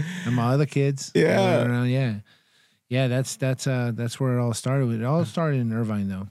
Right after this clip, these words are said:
Speaker 1: Then from Irvine, it went to my gym. Then from my gym to Laguna Hills.
Speaker 2: Okay, yeah.
Speaker 1: Yeah.
Speaker 2: I think
Speaker 1: So
Speaker 2: I've hopped in everywhere. And actually during those times, I've been, you know, a lot of life transitions. I went through a divorce. I went through
Speaker 1: Yeah.
Speaker 2: different things. I remember
Speaker 1: I
Speaker 2: you,
Speaker 1: saw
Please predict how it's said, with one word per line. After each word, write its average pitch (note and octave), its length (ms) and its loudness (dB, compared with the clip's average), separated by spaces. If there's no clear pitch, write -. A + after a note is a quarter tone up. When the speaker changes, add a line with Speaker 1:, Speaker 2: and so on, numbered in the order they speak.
Speaker 1:
Then A#2 160 -2
from A2 240 -2
Irvine, C3+ 400 0
it B2 40 0
went A#2 180 -2
to - 80 -10
my G#2+ 100 -2
gym. A#2 360 -2
Then A2 180 -4
from - 160 -10
my G#2 100 -2
gym A2 280 -4
to G#2 120 -10
Laguna G2+ 300 -6
Hills. F#2 420 -10
Speaker 2:
Okay, A2 240 -2
yeah. E2+ 320 0
Speaker 1:
Yeah. G2+ 300 -6
Speaker 2:
I A2 80 0
think D#3 140 2
Speaker 1:
So E3+ 60 4
Speaker 2:
I've C3+ 80 -2
hopped B2 240 -2
in G#2 100 4
everywhere. G2+ 360 2
And F2+ 140 4
actually B2+ 280 0
during A2 260 2
those G2 220 0
times, G#2 400 0
I've F#2+ 200 -2
been, G#2 240 0
you G#2+ 80 2
know, E2+ 220 2
a - 80 -2
lot F#2 180 2
of F2 80 0
life F2+ 220 0
transitions. E2+ 680 -2
I E2 60 0
went F2+ 180 2
through D2+ 120 0
a - 20 0
divorce. G2 800 2
I - 40 2
went D#2+ 180 0
through - 80 -2
Speaker 1:
Yeah. G2+ 40 -2
Speaker 2:
different - 260 -4
things. G2 200 0
I A2 60 2
remember A2+ 160 2
Speaker 1:
I A2+ 40 4
Speaker 2:
you, B2 60 4
Speaker 1:
saw B2 120 0